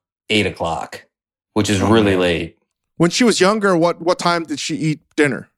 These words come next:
Speaker 1: Uh, when we, she was younger, we probably ate dinner at six o'clock, like, pretty consistently.
Speaker 2: You know how good an eight o'clock dinner sounds?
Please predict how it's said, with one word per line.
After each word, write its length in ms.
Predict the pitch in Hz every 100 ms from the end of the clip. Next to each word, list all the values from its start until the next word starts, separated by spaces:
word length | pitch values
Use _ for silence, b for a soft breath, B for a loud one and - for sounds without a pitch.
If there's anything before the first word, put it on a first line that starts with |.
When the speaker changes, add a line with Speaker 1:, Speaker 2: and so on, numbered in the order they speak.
| _ _ _ _ _ _
Speaker 1:
Uh, 340 | 123 135 139 139
when 200 | 147 151
we, 240 | 160 180
she 200 | 175 - 247
was 200 | 247 156
younger, 400 | 160 180 180 175
we 140 | 170
probably 540 | 165 165 151 156 143
ate 240 | 139 123 -
dinner 180 | 127 117
at 80 | 110
six 260 | 123 123
o'clock, 500 | - 104 90 85 - -
like, 160 | 98 -
pretty 180 | 120
consistently. 840 | 104 98 - 92 92 85 82 82 - _ _ _ _ _
Speaker 2:
You 60 | 220
know 40 |
how 100 | 185
good 220 | 117 123
an 100 | 113
eight 160 | 92 101
o'clock 340 | 98 95 -
dinner 220 | - 98 98
sounds? 500 | 101 95 104 98